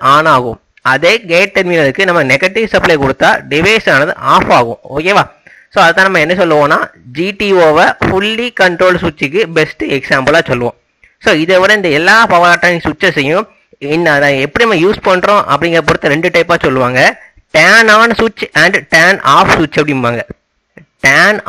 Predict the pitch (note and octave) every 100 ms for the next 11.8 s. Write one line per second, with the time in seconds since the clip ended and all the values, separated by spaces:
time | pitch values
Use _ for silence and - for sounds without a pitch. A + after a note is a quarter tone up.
0 | C#3 F3 G#3 G3 D3 D3 B2 C3 B2+ C#3+
1 | C3+ E3 - G3 F3+ F#3 D3+ E3+ E3+ C3+
2 | B2 C3+ F#3 - - - D3 A3 G#3+ F#3
3 | F#3 D3 D3 F#3 F3+ D#3+ D#3+ D#3 D#3+ E3
4 | - - E3 G#3 F#3 F3 G#3 G3 D3 D#3
5 | G3 G3+ G3 D#3+ F3+ F3+ D#3+ F3 D#3 D#3
6 | D#3+ D3 - C3 - _ - - C3+ D#3+
7 | E3 A3 E3 F3 F3+ F#3+ D#3+ D#3 C#3 B2
8 | E3 - - - D#3 F#3+ A#3+ - C#3+ F3+
9 | F3+ D3 C3+ D#3 D#3+ C#3+ E3 - G3 D#3+
10 | D#3+ G#3+ D#3+ D#3+ - F#3+ D3+ D#3 A#3+ -
11 | _ _ C3+ D3+ G3+ F#3+ E3+ A3+